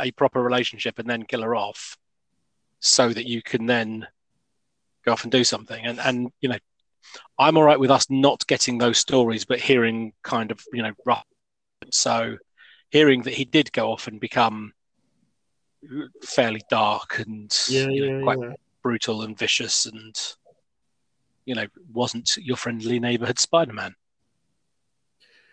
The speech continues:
Speaker 2: It's
Speaker 1: Um,
Speaker 2: also, you know, I mean, when you talk about going back and rewatching, you know, it, it clearly wasn't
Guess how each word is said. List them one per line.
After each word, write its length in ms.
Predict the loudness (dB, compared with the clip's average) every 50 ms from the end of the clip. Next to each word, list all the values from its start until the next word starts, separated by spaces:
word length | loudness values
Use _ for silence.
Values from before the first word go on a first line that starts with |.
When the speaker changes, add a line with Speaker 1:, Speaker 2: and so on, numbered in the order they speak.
| _ _ -6 -2
Speaker 2:
It's 140 | 0 2 2
Speaker 1:
Um, 100 | 2 0
Speaker 2:
also, 260 | -2 -2 0 0 0
you 160 | 2 2 2 2
know, 260 | 2 0 -2 -4 -6 -6
I 40 | -4
mean, 160 | -2 -2 -2 -2
when 80 | -2 -4
you 60 | -4
talk 220 | -4 -6 -6 -4
about 240 | -4 -4 -4 -4 -4
going 180 | -4 -4 -4 -4
back 180 | -6 -8 -10
and 100 | -8 -6
rewatching, 500 | -6 -4 -4 -4 -6 -8 -10 -10 -10 -8
you 120 | -8 -8 -8
know, 100 | -8 -8 -8 _
it, 180 | -10 -10 -10 _ _ _ _ _ _ _ _ _ -4
it 260 | -2 -2 -2 -4 -6
clearly 360 | -2 0 2 2 4 2 2
wasn't 440 | 2 2 2 0 0 0 -4 -6 -8